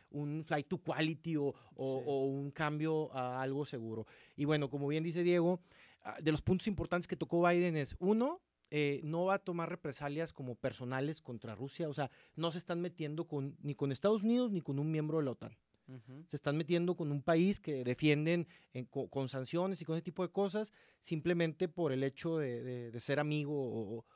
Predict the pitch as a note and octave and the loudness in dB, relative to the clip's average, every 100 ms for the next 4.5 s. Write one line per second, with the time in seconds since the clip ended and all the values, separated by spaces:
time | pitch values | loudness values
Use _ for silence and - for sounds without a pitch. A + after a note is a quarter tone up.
0 | _ - A#2 C3 B2 A2+ B2+ B2+ B2 - | _ -10 -4 -2 0 -4 -8 -12 -12 -10
1 | A#2+ A#2 C#3 C3+ C#3 C#3+ D#3 - - _ | -10 -2 0 0 2 0 0 -6 -20 _
2 | - D3+ D3+ D3 - F3 E3+ D#3+ D3 C3 | -6 0 2 2 2 2 4 2 2 2
3 | B2+ - D3 C3 C3+ - C3 B2+ - - | -2 -6 -12 -8 -8 -6 -6 -6 -8 -8
4 | C3 C3 C#3+ E3 D#3 | -4 -2 -2 -4 -6